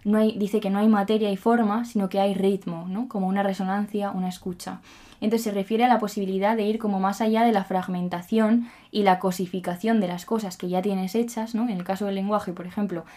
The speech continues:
de las palabras, los conceptos, las categorías, y ver qué surge, y esto creo que es la clave, entre las desgarraduras del tejido, ¿no? Que surge más allá de lo, de lo que está dado, más allá del juego, del campo social, quizá.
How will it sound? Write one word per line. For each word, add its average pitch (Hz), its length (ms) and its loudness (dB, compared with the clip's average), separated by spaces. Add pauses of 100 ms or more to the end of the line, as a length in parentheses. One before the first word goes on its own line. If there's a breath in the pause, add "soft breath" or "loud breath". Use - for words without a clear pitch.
(180 soft breath)
de 196 120 0
las 180 280 -2 (160)
palabras, 202 460 4
los 180 140 -2
conceptos, 202 500 -2
las 180 140 -4
categorías, 180 720 -2 (400 soft breath)
y 214 160 0
ver 233 160 6
qué 240 120 2
surge, 247 560 0
y 196 80 -4
esto 190 180 -6
creo 190 140 -2
que 185 40 -2
es 180 60 -4
la 180 160 -6
clave, 208 320 -6 (380 soft breath)
entre 214 360 2
las 196 220 0
desgarraduras 190 1000 2
del 180 220 -2
tejido, 180 540 -2 (760)
¿no? 233 320 -2
Que 208 120 -8
surge 208 420 -6
más 190 240 -6
allá 185 260 -4
de 185 120 -4
lo, 175 260 -6 (280 soft breath)
de 196 100 -2
lo 180 120 0
que 180 80 -6
está 180 240 -4
dado, 165 280 -4
más 185 180 -2
allá 196 180 2
del 180 140 2
juego, 190 540 -2
del 175 180 -6
campo 180 260 -4
social, 190 440 -4
quizá. 185 380 -10